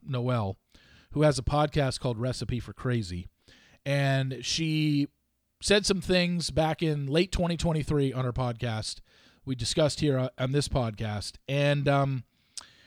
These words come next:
she had a, basically a, you know, if I had to define it, it'd be a, uh, uh, a f-, a, a twenty twenty-four n-, new year, new me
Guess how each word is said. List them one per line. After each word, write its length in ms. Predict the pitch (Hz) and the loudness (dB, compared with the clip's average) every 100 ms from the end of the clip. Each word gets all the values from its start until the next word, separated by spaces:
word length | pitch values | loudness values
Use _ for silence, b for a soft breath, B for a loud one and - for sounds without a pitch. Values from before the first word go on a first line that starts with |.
| B B B B | B B B B
she 280 | - 233 247 | -6 0 4
had 260 | 254 226 | 6 6
a, 140 | 208 170 | 6 4
basically 840 | 180 190 - 185 185 185 185 180 | 4 2 2 -2 0 2 2 -2
a, 320 | 180 160 160 156 | 2 4 4 4
you 400 | 156 156 170 160 | 2 0 0 2
know, 480 | 143 135 131 131 - _ _ _ _ _ _ _ _ _ _ _ | 4 2 0 -4 -10 _ _ _ _ _ _ _ _ _ _ _
if 80 | 156 | 0
I 60 | |
had 180 | 175 170 | 2 2
to 140 | 151 127 - _ _ _ 135 | -2 -6 -10 _ _ _ -4
define 480 | 151 - 156 170 160 | -2 0 4 6 4
it, 140 | 143 | 2
it'd 120 | 143 | 2
be 160 | 135 139 | 2 2
a, 220 | 127 123 | 2 0
uh, 220 | 123 120 113 _ _ _ _ _ _ _ - | 0 -2 -6 _ _ _ _ _ _ _ -16
uh, 320 | 95 85 73 67 _ _ _ _ _ _ _ _ _ _ _ _ _ _ - | -14 -14 -16 -20 _ _ _ _ _ _ _ _ _ _ _ _ _ _ -8
a 40 | |
f-, 260 | 151 - - _ _ - | -6 -8 -20 _ _ -16
a, 400 | - - 143 156 | -14 -10 -6 -4
a 140 | 135 _ - | -4 _ -10
twenty 320 | - 190 196 | -4 -2 -2
twenty-four 880 | 175 185 180 - 185 175 175 175 160 | 0 -2 -2 -2 -2 2 4 4 2
n-, 560 | 151 151 151 - 127 _ - | -2 -8 -12 -18 -20 _ -10
new 300 | 135 180 175 | -2 0 0
year, 400 | 160 170 170 160 | 0 2 2 2
new 200 | 160 160 | 0 -2
me 460 | 156 156 156 143 | -2 -2 -2 -6